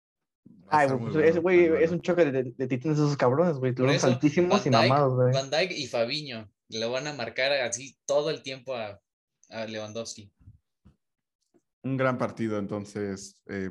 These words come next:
Speaker 1: pues déjenos en los comentarios quién va a estar en la final y lo estaremos viendo, los estaremos comentando. Gracias por estar un nuevo capítulo con nosotros. Eh, de hecho,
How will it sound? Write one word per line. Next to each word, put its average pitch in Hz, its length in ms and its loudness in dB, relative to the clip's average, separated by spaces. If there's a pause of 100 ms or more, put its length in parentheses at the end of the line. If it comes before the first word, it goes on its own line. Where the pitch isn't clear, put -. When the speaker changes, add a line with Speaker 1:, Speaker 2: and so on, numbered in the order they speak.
Speaker 1:
pues 101 140 -8
déjenos 113 340 -4
en 98 60 -8
los 101 140 -8
comentarios 131 840 -4 (240)
quién 123 580 -4 (240)
va 104 80 0
a 104 40 -2
estar 104 260 -6
en 98 80 -6
la 90 80 -8
final 98 440 -10 (840)
y 98 80 -8
lo 95 100 -6
estaremos 101 420 -4
viendo, 120 320 -2
los 104 220 -8
estaremos 101 420 -6
comentando. 113 800 -4
Gracias 104 300 -4
por 101 100 -8
estar 107 280 -6
un 107 160 -8
nuevo 107 180 -8
capítulo 101 640 -8
con 113 180 -4
nosotros. 131 720 -4 (800)
Eh, 95 380 -6
de 110 80 -2
hecho, 120 500 -4